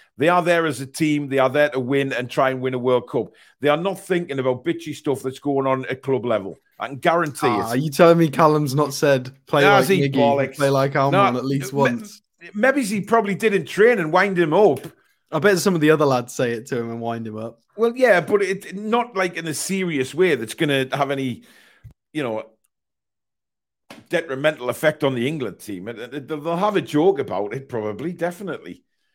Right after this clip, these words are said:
Speaker 1: Um, Anthony says, "It proper knacks my metatarsal and my shattered foot." Well, I'm not surprised. Don't kick sticks is what you should, uh, you know,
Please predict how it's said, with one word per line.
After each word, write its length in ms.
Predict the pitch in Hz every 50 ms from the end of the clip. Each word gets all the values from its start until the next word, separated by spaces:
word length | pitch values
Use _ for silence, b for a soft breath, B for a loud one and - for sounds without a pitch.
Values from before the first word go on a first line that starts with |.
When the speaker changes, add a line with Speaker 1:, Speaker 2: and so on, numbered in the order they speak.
| _ _ _ _ -
Speaker 1:
Um, 640 | 107 120 123 127 127 131 131 127 127 127 131 131 _ _ _ _ _ _ _ _ _ _ _ _ _ _ _ _ _ _ -
Anthony 320 | 165 170 170 185 170 165
says, 260 | 156 - 175 156 127
"It 140 | 143 139 -
proper 220 | - 196 190 170 151
knacks 340 | 156 170 165 160 - -
my 140 | 147 143 135
metatarsal 680 | 131 135 127 110 127 - - 147 127 127 123 - 131
and 80 | 127 123
my 140 | 123 120 123
shattered 400 | - - 156 127 - - 104 -
foot." 260 | - - 135 135 135
Well, 80 | 131 131
I'm 80 | 147
not 140 | 160 170 165
surprised. 640 | - 143 - - 170 156 127 104 98 98 - - _ _ _
Don't 220 | 147 147 156 - -
kick 220 | - 160 - -
sticks 400 | - - - 180 - - - -
is 120 | 110 98
what 200 | 85 95 117 110 90 _
you 80 | - 110
should, 280 | 101 - 131 107 90 - _ -
uh, 320 | 110 117 113 107 107 107 - - _ _ _ _ _ _ _ _ _ _ _ _ _ _ _ _ _ _ _ _ _ _ _ _ _ _ _ _ _ _ -
you 60 | 120
know, 220 | 117 104 95 -